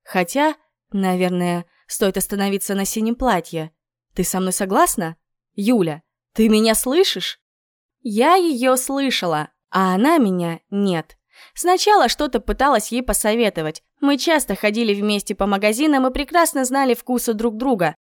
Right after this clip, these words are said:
У нас даже получалось так, что мама давала мне деньги, и я одна покупала нам обеим одежду.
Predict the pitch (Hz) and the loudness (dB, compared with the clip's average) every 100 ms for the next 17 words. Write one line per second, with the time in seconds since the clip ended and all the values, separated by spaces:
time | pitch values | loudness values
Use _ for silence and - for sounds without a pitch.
0 | - 359 381 359 330 339 349 311 311 - | 0 4 4 4 0 0 0 0 -2 0
1 | 311 294 277 - 208 - 247 254 277 233 | 0 0 0 0 0 0 2 2 4 2
2 | 208 220 220 220 220 220 233 285 220 220 | 2 4 4 4 2 -2 0 0 0 -2
3 | 240 254 269 285 240 185 175 185 196 190 | 2 2 4 2 2 0 -4 0 2 4
4 | 185 185 185 190 196 190 214 233 233 175 | 2 0 -2 -2 -2 0 -2 0 0 0
5 | 170 156 | -2 -4